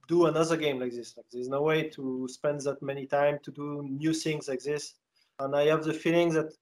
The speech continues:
if we do another game using the same cartridges, people are going to compare, uh, and say, "Oh," and, uh, this time we try new things. Uh, for the, the game with the dolphin, we try a lot of new things, and, uh, we don't need, uh,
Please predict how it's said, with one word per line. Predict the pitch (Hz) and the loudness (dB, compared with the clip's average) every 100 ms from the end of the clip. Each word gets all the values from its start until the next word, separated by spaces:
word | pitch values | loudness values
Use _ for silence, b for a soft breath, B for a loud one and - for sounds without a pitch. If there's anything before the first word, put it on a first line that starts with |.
| _ - | _ -14
if | 147 - | -14 -2
we | 180 | 0
do | 170 180 180 | 4 6 6
another | 160 170 170 175 | 6 4 2 2
game | 180 185 180 | 2 4 2
using | 160 170 | 0 -2
the | 147 | -4
same | - 165 170 | -4 -4 0
cartridges, | 175 175 190 190 190 190 - - - | 0 2 2 4 2 0 -4 -14 -14
people | 160 180 | 2 6
are | 185 | 6
going | 180 170 165 | 6 0 -4
to | - | -8
compare, | 151 - 160 165 | -8 0 4 6
uh, | 170 170 135 135 135 135 147 | 6 2 -6 -8 -8 -8 -8
and | 147 | -12
say, | - 156 160 | -4 0 2
"Oh," | 143 156 143 143 139 - _ _ _ _ _ | 4 4 2 -2 -6 -12 _ _ _ _ _
and, | 135 135 139 139 139 143 | -10 -4 -2 -2 0 2
uh, | 143 143 139 | 2 2 2
this | 151 160 | 0 2
time | 190 | 4
we | 190 | 4
try | 170 180 180 | 4 4 4
new | 165 190 | 4 2
things. | 196 196 123 - _ | 2 0 -2 -12 _
Uh, | 139 135 135 | -2 0 0
for | 143 143 | 2 0
the, | 143 139 131 - _ _ | 2 0 -2 -12 _ _
the | 139 | -2
game | 135 160 185 | 4 6 6
with | 165 | 4
the | 131 | 4
dolphin, | 151 170 175 160 | 4 6 2 2
we | 143 139 | -2 -2
try | 160 156 | 2 4
a | 147 | 6
lot | 170 | 6
of | 165 - | 4 2
new | 160 | 0
things, | 160 170 156 - - | 2 0 0 -6 -12
and, | - 135 | -10 -4
uh, | 135 135 139 | 0 2 2
we | 135 139 | 0 4
don't | 170 185 | 6 8
need, | 180 160 143 | 8 6 0
uh, | 135 131 127 120 120 120 | 2 4 2 2 -2 -4